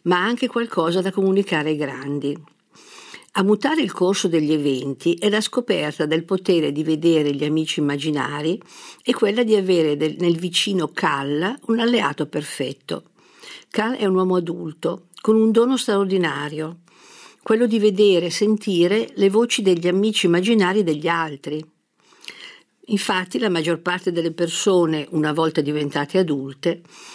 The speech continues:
si allontanano dagli amici immaginari che li hanno accompagnati nella loro infanzia, ma questi amici continuano a esistere, pur sentendosi abbandonati e messi da parte una volta che gli amici reali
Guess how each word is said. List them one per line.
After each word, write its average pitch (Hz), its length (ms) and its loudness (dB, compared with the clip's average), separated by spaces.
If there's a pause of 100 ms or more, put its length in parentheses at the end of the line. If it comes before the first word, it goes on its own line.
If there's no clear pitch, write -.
(200)
si - 160 0
allontanano 208 720 2
dagli 160 240 -2
amici 165 360 -2
immaginari 160 840 0
che 180 120 0
li 165 120 2
hanno 170 160 0
accompagnati 156 680 -2
nella 147 280 -2
loro 165 180 -4
infanzia, 147 840 -6 (640)
ma 190 160 0
questi 180 340 0
amici 214 420 0
continuano 208 580 0
a 208 40 2
esistere, 165 720 -2 (560)
pur 220 180 2
sentendosi 214 640 0
abbandonati 175 920 -2
e - 120 -2
messi 190 340 0
da 202 120 -2
parte 143 640 -6 (340)
una 185 200 4
volta 185 320 2
che 170 160 0
gli 160 120 0
amici 165 380 0
reali 165 640 0